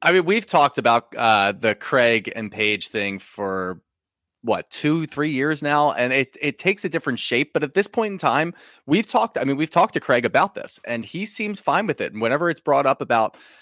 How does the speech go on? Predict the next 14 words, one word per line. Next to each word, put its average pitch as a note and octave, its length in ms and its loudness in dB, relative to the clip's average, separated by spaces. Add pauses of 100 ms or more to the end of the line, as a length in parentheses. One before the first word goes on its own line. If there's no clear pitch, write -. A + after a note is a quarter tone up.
(100)
how, B2+ 580 2
you C#3 100 -2
know, A2 120 0
Paige C3+ 520 -2
always A#2+ 480 0 (320)
molded C#3+ 420 2
him B2 220 -2
into A#2 220 -4
the G2 80 -8
person A2 340 -6
that G2 140 -4
he F#2+ 100 -6
is F2+ 100 -8
today, A#2+ 380 0